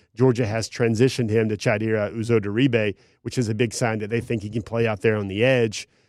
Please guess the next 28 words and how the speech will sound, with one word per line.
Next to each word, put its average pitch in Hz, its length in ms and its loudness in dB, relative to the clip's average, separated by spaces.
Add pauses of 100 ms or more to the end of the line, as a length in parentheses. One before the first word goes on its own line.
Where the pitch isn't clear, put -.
(160)
be 117 120 0
a 113 40 0
big 107 220 -6
pass 117 400 -2
rush 113 280 -2
threat 110 260 -6
for 117 100 -14
the 104 100 -6
Dogs 101 380 -4
as 98 160 -10
well. 104 320 -2
So 95 300 -8 (600)
different, 139 540 2
you 127 120 -4
know, 120 120 -2
di-, 127 220 -4
it's 127 240 -8
a 117 100 -12
different 110 560 0
switch, 139 440 0
but 120 120 -6
that's 120 200 -4
an 110 100 -4
upside 110 540 0
for 101 200 -6
Isaiah 107 480 -2
because 101 280 -8
it 107 120 -10